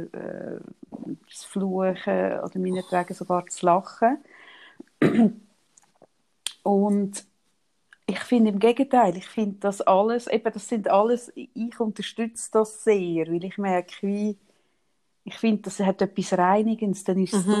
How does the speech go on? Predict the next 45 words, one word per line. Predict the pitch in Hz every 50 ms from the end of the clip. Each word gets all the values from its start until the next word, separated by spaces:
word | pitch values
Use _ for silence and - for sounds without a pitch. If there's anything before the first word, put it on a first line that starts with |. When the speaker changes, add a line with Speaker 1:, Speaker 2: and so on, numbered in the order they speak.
| 214
Speaker 1:
aus. | 214 220 208 - -
Ich | - - -
glaube, | 233 214 196 190 -
es | - -
gibt | 220 202 -
nichts, | 208 214 233 240 - - - - _ - - _ _ _ _ _ _ -
es, | 196 - - - - - _ - - - - 180
ja, | 147 156 170 185
nein, | 175 170 180 196 185
es | - -
gibt | - 196 185
nicht | 208 190 202
nichts | 214 214 220 214 -
Schlechteres, | - 208 185 165 156 - - - 185 170 -
aber | - - 180 - 185 175 - _ - - _ _
es | - 180 - 214
ist | 202 - -
nicht | 202 196 208 214 202 -
gesund, | - - - - 208 208 220 220 -
das | - - - -
Zeug | - 220 214 208 -
ständig, | - - - 185 185 190 202 214 202 208 208 196 -
weil, | 202 196 190 190 180 185 - _ - - 143 -
wie | - 185 202 208
du | - 220
es | - - -
schön | - 220 208 208 214 202
gesagt | - - 208 190 190 202 214 -
hast, | 214 202 - -
so, | - 208 190 185 - - -
so | - - 202
die | 196 -
Haltung | 196 185 185 196 220 208 - 240 220 - 196
wahren | 185 190 185 185 185 196 202 208 214 214 208 208 208 202 208 208
und, | - 196 196 190 _ _ _ _ _ _ _ _ _ _ _
und | - 208 208 208 190 202 - - -
es | 185 - -
gibt | - 220 208 214 220
ja | 214 202
im, | 196 196 196 196
im | - 214 202 202
Englischen, | - 180 180 196 214 220 220 220 226 214 - 226 196
das | 202 - 226
hat | 208 202 -
ja | 208